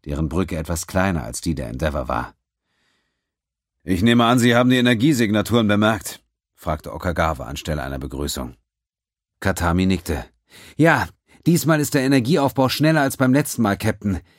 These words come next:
„Ich denke nicht, dass unsere Schilde ausreichen, um sie zu beschützen. Wir hatten während unseres ersten Zusammenstoßes schon Probleme. Ich schlage vor, Sie begeben sich aus dem Orbit hinaus in die äußerste Peripherie der Transporterreichweite und warten dort.“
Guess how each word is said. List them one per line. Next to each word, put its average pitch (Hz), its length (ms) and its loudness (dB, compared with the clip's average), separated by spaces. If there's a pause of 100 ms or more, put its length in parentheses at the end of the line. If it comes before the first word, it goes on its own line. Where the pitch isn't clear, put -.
(240)
„Ich 104 80 -6
denke 135 300 2
nicht, 151 180 2
dass 131 140 0
unsere 127 260 2
Schilde 135 300 2
ausreichen, 131 460 0
um 135 100 2
sie 123 100 4
zu 123 140 -4
beschützen. 120 500 -2 (280)
Wir 123 120 2
hatten 123 220 2
während 127 240 2
unseres 120 280 0
ersten 151 320 0
Zusammenstoßes 104 680 0
schon 104 160 0
Probleme. 92 500 0 (500)
Ich - 160 -2
schlage 120 300 2
vor, 143 220 0
Sie 131 100 0
begeben 117 320 2
sich 127 200 0
aus 113 100 -4
dem 113 120 0
Orbit 117 300 0
hinaus 120 380 0
in 117 80 -2
die 110 120 -2
äußerste 131 460 -2
Peripherie 117 580 0
der 120 120 0
Transporterreichweite 92 1080 -2
und 95 140 -6
warten 110 320 0
dort.“ 78 320 -4